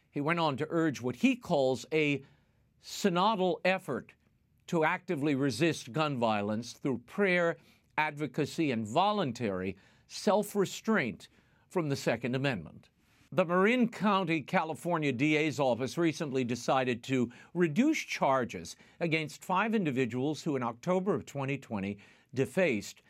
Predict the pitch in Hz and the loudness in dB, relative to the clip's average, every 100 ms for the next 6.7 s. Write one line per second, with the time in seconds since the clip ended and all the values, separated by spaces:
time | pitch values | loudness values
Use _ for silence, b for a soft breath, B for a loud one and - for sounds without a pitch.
0 | b b 131 135 117 165 113 113 151 139 | b b -4 -4 -2 -2 0 0 -2 -2
1 | 90 107 b - 143 - 214 190 185 - | -8 -12 b -6 -6 -2 0 0 -2 0
2 | 196 143 - 156 147 - b b 196 190 | 0 0 -2 0 -2 -6 b b 2 2
3 | 190 160 151 147 143 143 - 214 139 - | 0 2 2 4 2 2 2 4 2 -4
4 | - b b 123 139 113 139 135 139 123 | -12 b b -4 -2 0 0 2 -2 -2
5 | 147 117 143 127 139 - 143 123 - 117 | -2 -2 -2 2 0 0 -4 -4 -2 -2
6 | 113 113 110 156 147 160 101 | 0 0 0 0 0 0 -2